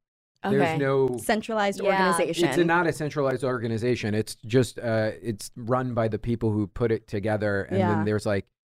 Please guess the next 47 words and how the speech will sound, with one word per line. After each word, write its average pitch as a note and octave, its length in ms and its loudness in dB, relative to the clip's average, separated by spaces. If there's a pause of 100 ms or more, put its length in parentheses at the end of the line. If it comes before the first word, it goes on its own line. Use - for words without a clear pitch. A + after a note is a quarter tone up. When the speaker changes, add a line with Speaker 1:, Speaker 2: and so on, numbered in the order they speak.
(120)
Speaker 2:
suggestive A2 640 -2 (120)
guidelines, A#2 680 0
but G#3+ 80 0
Speaker 1:
Yeah, F#3+ 220 2
Speaker 2:
even G3 120 0
though G3+ 180 4
Speaker 1:
that's G4 100 0
what C#4+ 100 -2
I D4 60 0
was D4+ 140 0
gonna B3 160 -4
say G3 340 0
is F#3 120 -6
one F#3 100 -4
of F3+ 80 -4
the F3 100 2
least D#3+ 600 -4
culty - 400 -4
things - 260 -10
about - 300 -2
it. - 220 -6
I - 60 0
Speaker 2:
Ye-, C#3 120 0
Speaker 1:
feel F3 100 0
like E3 140 -2
that E3+ 100 -4
Speaker 2:
yeah, G#3 180 6
Speaker 1:
there E3 80 6
Speaker 2:
and F3+ 100 4
Speaker 1:
is E3+ 120 -2
no, F3 240 -2 (120)
no F#3 180 2
Speaker 2:
y-, D#3 80 -4
Speaker 1:
hierarchy. D3+ 600 -2
Speaker 2:
there's E3 180 2
no F#3 140 2
hierarchy. D#3 460 2
There's B2+ 240 0
no C3+ 160 0
financial, B2+ 880 -2 (560)
uh, G#2+ 440 0 (260)
ins-, C3+ 240 2 (100)
like, A#2+ 280 4
Speaker 3:
Entrance G3 320 -2
Speaker 2:
ent-, C#3 160 6
Speaker 3:
cost. - 340 -4
Speaker 2:
c-, - 60 -4